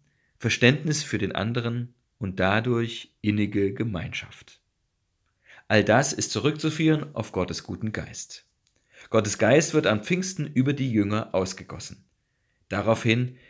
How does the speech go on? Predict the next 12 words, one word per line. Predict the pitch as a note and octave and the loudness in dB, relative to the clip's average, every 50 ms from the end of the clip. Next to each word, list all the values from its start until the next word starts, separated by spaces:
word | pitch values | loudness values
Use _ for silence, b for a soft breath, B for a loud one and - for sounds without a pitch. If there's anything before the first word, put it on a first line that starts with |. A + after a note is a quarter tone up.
| b b | b b
werden | - A2+ A#2 B2 | 2 4 4 6
sie | B2+ C3 | 6 4
mutig, | C#3 E3 A3+ B3+ - - - - - - - - | 6 6 4 2 2 0 -4 -6 -10 -14 -8 -2
sind | - A#2+ B2 | 0 0 2
begeistert, | C#3+ C#3+ - C3 C3+ D#3+ G3 F#3 - - - - - - - - | 2 4 6 6 6 6 4 2 -2 -6 -8 -12 -14 -18 -4 2
werden | A#2 B2+ B2+ C3 | 2 2 2 2
Feuer | B2+ - D3 D3+ D#3+ D#3 | 0 0 2 4 4 4
und | D3+ C#3 | 2 0
Flamme | B2+ - C#3+ D3 E3+ F#3 G3 | -2 2 2 2 4 4 0
für | F#3 - C3+ A#2 | 0 0 0 0
die | B2 | 2
Botschaft, | B2 B2 C3 D#3+ D#3+ - F3 D3+ C#3+ - - - | 2 2 2 2 2 0 -2 -2 -2 -4 -8 -14